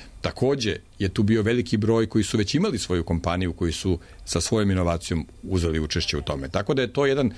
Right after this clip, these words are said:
zaista impozantan broj, kad, da ponovimo, dakle, preko šest i po hiljada ljudi je samo bilo u našem sistemu koji je naučio kako se to radi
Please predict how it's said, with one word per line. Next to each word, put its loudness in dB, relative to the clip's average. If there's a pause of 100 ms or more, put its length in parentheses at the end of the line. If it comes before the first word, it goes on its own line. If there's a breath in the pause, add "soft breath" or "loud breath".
(180 loud breath)
zaista 0
impozantan 2
broj, 4
kad, 0 (100)
da -2
ponovimo, 2
dakle, 0
preko -2
šest 0
i -2
po -4
hiljada 0
ljudi 2
je 4
samo 0
bilo 2
u 2
našem 0
sistemu 2 (340 loud breath)
koji 2
je 2
naučio 2
kako -4
se -4
to 2
radi 0